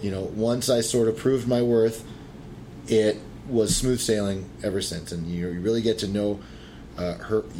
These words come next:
you know, and she's since retired, but you get to know her courtroom and her procedures and kind of the way she likes things done. And, you know, she used to sanction attorneys a hundred bucks a pop all the time for, you know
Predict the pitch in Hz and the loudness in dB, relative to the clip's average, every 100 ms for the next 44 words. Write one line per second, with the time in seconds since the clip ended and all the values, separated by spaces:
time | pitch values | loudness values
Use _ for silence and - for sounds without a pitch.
0 | - 104 95 101 - 101 120 104 90 95 | -6 -4 -2 -2 -2 0 -2 -2 -2 0
1 | 85 80 87 98 110 110 104 98 104 - | 0 -2 -4 0 -2 0 -2 -2 -4 -2
2 | 101 98 95 90 98 - 107 90 98 92 | -2 -2 -4 -6 -6 -4 -4 -2 -4 -4
3 | 90 - - - - - 117 107 104 - | -6 -10 -16 -16 -14 -4 0 2 2 2
4 | 107 101 - 104 87 95 92 87 - - | 0 0 -2 -4 -2 -4 -4 -6 -8 -16
5 | - - 113 110 - 120 120 113 - 120 | -16 -10 -2 0 2 2 2 0 2 2
6 | 113 110 95 113 107 95 87 107 101 104 | 2 0 0 0 0 0 0 0 2 0
7 | - 95 107 92 - 117 117 107 - 92 | -2 -2 -2 -2 -2 2 4 4 2 0
8 | 85 85 - - - - 110 95 92 87 | -2 -4 -12 -16 -16 -2 0 2 0 0
9 | 98 87 90 | -2 0 -2